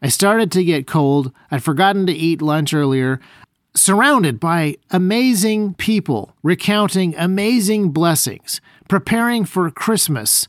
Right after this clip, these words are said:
after having just spent an amazing Thanksgiving with my family just a couple of days before, while the T-Rex Arms Black Friday sale was literally happening at that exact moment, and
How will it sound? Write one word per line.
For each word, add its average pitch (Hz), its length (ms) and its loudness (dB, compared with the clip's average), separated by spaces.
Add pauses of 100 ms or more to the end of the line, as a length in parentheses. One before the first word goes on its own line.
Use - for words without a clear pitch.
(100)
after 190 260 0
having 185 300 2
just 185 220 0
spent 175 320 -2
an 175 120 -4
amazing 214 720 0 (240)
Thanksgiving 165 760 2
with 175 240 0
my 180 240 2
family 127 480 -2
just 147 220 -4
a 165 60 -2
couple 190 340 -2
of 151 100 -2
days 147 240 0
before, 127 460 -4
while 220 240 2
the 185 260 2 (360)
T-Rex 247 440 2
Arms 196 320 0
Black 160 400 0
Friday 185 400 0
sale 147 400 0
was 139 220 0
literally 208 600 2
happening 156 500 0
at 143 80 -2
that 165 160 0
exact 165 420 -2
moment, 156 480 -2 (320)
and 156 460 0